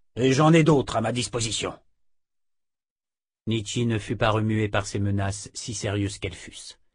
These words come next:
Mais à voir son expression, Jagan commençait à comprendre ce qu'elle avait voulu dire un peu plus tôt. Votre plan est excellent,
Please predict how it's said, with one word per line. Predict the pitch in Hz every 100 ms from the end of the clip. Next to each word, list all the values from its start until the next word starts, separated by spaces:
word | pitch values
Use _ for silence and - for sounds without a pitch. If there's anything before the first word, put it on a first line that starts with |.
| _ _ _ _ _ _ -
Mais | 101 107 104
à | 98 98
voir | 107 113 104
son | 101
expression, | 101 104 - 107 - - 117 104 104
Jagan | 104 113 110 113
commençait | 104 110 110 104 107
à | 107
comprendre | 107 101 - 104 104 95 98
ce | -
qu'elle | 101 104
avait | 98 98
voulu | 98 95 92
dire | 101 95 98
un | 92
peu | -
plus | - - 76
tôt. | - 78 78 _ _ _ _ _ _ _ _ _ _ _ _ -
Votre | 151 170 160 180
plan | 165 180
est | 151 151
excellent, | - 151 135 104